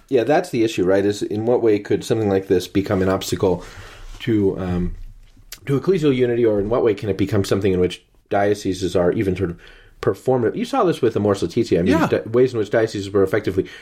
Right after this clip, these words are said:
Speaker 1: performatively developing
Speaker 2: Mm-hmm.
Speaker 1: policies for Amoris Laetitia because they had some things they wanted to say. And, um, and that fundamentally is just, yeah. It,
Speaker 2: And what
Speaker 1: it,
Speaker 2: we
Speaker 1: it's
Speaker 2: don't need is, you
Speaker 1: not
Speaker 2: know,
Speaker 1: helpful.
Speaker 2: Yeah, we don't, what we do not need is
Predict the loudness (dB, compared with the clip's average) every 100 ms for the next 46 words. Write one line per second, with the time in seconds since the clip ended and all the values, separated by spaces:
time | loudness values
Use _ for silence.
0 | -20 -8 -4 -4 -2 0 2 2 0 0
1 | 0 2 2 2 0 -2 -4 -10 -8 -2
2 | 2 0 0 -2 0 2 2 0 -2 -2
3 | -4 -4 -4 -2 -2 -4 -2 0 0 0
4 | 0 -4 -4 0 0 -2 -6 -12 -18 -20
5 | -10 -2 2 2 2 0 -2 -2 0 2
6 | 0 -2 -10 -20 _ -4 0 2 0 0
7 | 2 2 2 -2 -16 -16 _ -2 -2 0
8 | 0 0 4 2 4 0 2 0 0 0
9 | 0 0 -2 -2 -4 -2 2 2 0 -4
10 | -8 -12 -4 -2 -2 -4 -2 0 -2 -2
11 | -2 0 0 0 0 0 0 -2 -2 -4
12 | -10 _ 0 2 2 0 -2